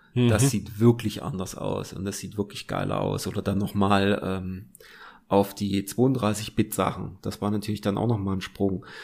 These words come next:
Speaker 2: Und dann wurde es schon, ja, ich glaub, das letzte, wo ich wirklich so,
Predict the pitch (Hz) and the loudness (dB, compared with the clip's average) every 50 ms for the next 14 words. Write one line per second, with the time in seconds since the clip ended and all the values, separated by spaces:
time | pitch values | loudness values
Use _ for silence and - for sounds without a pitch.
0 | - - - - - 95 - - 95 113 135 160 170 175 180 160 - - - 139 | -18 -16 -6 -4 -4 -2 0 0 2 2 2 2 0 0 0 0 0 0 2 4
1 | 139 139 143 147 147 147 143 143 139 - - - _ _ _ - 92 95 101 101 | 4 4 4 2 2 2 0 -2 -4 -8 -16 -20 _ _ _ -8 -6 -2 0 0
2 | 113 127 113 - - - - _ _ _ _ - 90 - - 123 123 - - 123 | 0 0 -2 -4 -8 -14 -20 _ _ _ _ -18 -16 -2 0 0 0 2 -2 -4
3 | - - 139 165 - - - 170 143 147 143 123 - - 147 - 180 - - - | 0 0 0 0 0 0 0 2 4 4 2 2 0 -4 -4 -4 -4 -4 -2 0
4 | 135 135 135 135 131 131 - | 2 2 4 2 2 0 -4